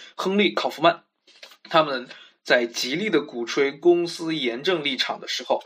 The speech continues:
也就是说，他们极力的鼓-，鼓吹所罗门不做垃圾债的生意的时候，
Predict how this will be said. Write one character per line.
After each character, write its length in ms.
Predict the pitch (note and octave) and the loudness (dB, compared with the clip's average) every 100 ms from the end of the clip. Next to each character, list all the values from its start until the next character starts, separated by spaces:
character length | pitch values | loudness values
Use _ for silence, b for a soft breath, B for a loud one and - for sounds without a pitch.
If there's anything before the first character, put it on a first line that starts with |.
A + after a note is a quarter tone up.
| B B - | B B -6
也 100 | A#2 | 0
就 120 | C3 | 0
是 60 | |
说， 260 | A#2+ C#3 C3+ | 2 2 2
他 100 | D3+ | 0
们 100 | C#3+ - | -4 -8
极 200 | - C#3 | -4 0
力 120 | F#3 | 4
的 80 | D3+ | 2
鼓-， 280 | - A#2 - | 0 -4 -6
鼓 160 | - A#2 | -4 -2
吹 140 | C3 | -2
所 160 | B2+ C3 | -2 -2
罗 80 | |
门 180 | B2+ B2+ | -2 -4
不 160 | C3 A#2 | -4 -4
做 200 | D#3+ C#3+ | 0 4
垃 120 | C3+ | 2
圾 120 | C3+ | 2
债 180 | C3+ A#2+ | 0 0
的 140 | A#2 | -2
生 200 | - D#3 | -6 -4
意 120 | E3 C#3+ | -4 -4
的 80 | |
时 140 | A#2 - | -6 -4
候， 180 | A#2 | -6